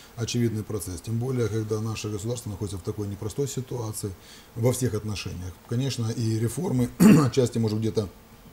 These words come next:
непонятные для общего массы населения, они, безусловно, болезненные, воспринимаются болезненно. Вот. Но хочется отметить, что на самом деле позиция президента в этом четкая, и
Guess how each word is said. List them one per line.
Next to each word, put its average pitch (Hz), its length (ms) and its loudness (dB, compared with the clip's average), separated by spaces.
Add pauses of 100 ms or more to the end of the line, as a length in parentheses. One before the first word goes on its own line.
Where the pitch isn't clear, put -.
(240)
непонятные 120 800 2 (340)
для 107 320 4
общего 107 420 0
массы 104 300 -4
населения, 101 600 -6
они, 131 160 -2
безусловно, 101 600 -4 (100)
болезненные, 95 680 -4
воспринимаются 110 680 -6
болезненно. 101 600 -6 (380)
Вот. 110 400 0
Но 135 400 0
хочется 131 300 -2
отметить, 120 320 -2
что 113 360 0
на 110 120 -6
самом 117 340 -2
деле 107 240 0
позиция 104 420 -4
президента 104 500 -4
в 110 40 -2
этом 104 240 -4
четкая, 92 500 -8
и 92 120 -6